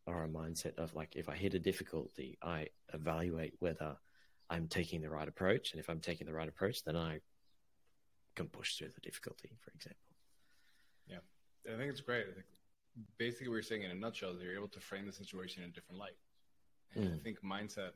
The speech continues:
Speaker 2: a lot of times comes to just that, to being able to frame the situation in a way that serves you.
Speaker 1: Yeah.
Speaker 2: So one person could see that situation. Maybe that one person is also the old Ben, is that if I don't keep pushing through, that means I'm weak, and that means I'm not good. That means it's
Speaker 1: Mm.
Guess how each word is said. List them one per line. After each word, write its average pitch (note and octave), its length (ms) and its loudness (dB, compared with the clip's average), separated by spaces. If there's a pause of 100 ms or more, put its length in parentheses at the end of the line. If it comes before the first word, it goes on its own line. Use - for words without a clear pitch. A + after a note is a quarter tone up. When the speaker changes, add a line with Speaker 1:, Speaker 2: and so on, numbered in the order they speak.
Speaker 2:
a F#2+ 60 -10
lot F#2+ 180 0
of F#2+ 60 -2
times F#2 400 -6
comes F#2+ 460 -4
to F#2+ 120 -10
just F2+ 260 -10
that, - 200 -4 (180)
to F2+ 80 -18
being F#2 180 -8
able F#2+ 140 -8
to F#2+ 100 -14
frame F#2+ 280 -6
the F#2+ 80 -6
situation G2 600 -4
in F2 100 -6
a F2+ 40 -4
way F2 180 -4
that F2 160 -10
serves - 360 -4 (800)
you. G2+ 80 -2
Speaker 1:
Yeah. F#2 140 4
Speaker 2:
So F2+ 300 -4 (200)
one A2+ 320 2
person G2+ 420 -2
could F#2+ 160 -12
see A#2 180 -4
that G#2+ 160 0
situation. F#2 460 -8
Maybe G2+ 200 -6
that F#2+ 160 -2
one G2+ 140 -6
person G2+ 280 -10
is G2 40 -4
also F#2 460 -6
the F2+ 80 -12
old D3 260 4
Ben, F2+ 180 -4 (680)
is F#2 140 -14
that F#2 260 0
if F2+ 120 -8
I G2+ 100 -2
don't G#2 140 -4
keep G#2+ 180 -10
pushing F#2+ 380 -8
through, A#2+ 280 2
that F#2+ 220 0
means F#2+ 220 -4
I'm F#2 140 -4
weak, G2+ 260 -4 (140)
and F#2 80 -14
that F#2+ 160 -4
means F#2 480 -6 (220)
I'm F#2 140 -2
not F2 160 -2 (100)
good. F2 200 -4 (380)
That F#2 180 0
means F#2 220 -4
it's F2+ 120 -6
Speaker 1:
Mm. E2 180 0